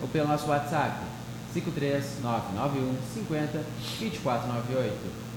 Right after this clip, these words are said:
e conecte-se pelas nossas plataformas digitais, tanto Facebook ou Instagram. Pesquise por Rádio Ponto de Vista, que você irá nos encontrar. Uma pergunta aqui do Pedro Pereira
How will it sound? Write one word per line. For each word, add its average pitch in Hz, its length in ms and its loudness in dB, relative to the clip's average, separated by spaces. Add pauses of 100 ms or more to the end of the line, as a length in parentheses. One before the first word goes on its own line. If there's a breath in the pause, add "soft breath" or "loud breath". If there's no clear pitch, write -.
e 190 60 -4
conecte-se 160 420 -2
pelas 147 240 0
nossas 135 200 0
plataformas 143 560 0
digitais, 131 520 0 (360)
tanto 185 220 -2
Facebook 156 540 0
ou 147 40 4
Instagram. 135 440 2 (320)
Pesquise 139 400 -2
por 139 120 -2
Rádio 127 320 4
Ponto 190 240 2
de 196 120 0
Vista, 165 440 4 (320)
que 226 60 4
você 160 380 6
irá 123 340 6
nos 123 160 2
encontrar. 131 720 4
Uma 208 100 6
pergunta 180 400 8
aqui 165 160 6
do 147 180 8 (120)
Pedro 185 240 4
Pereira 139 360 4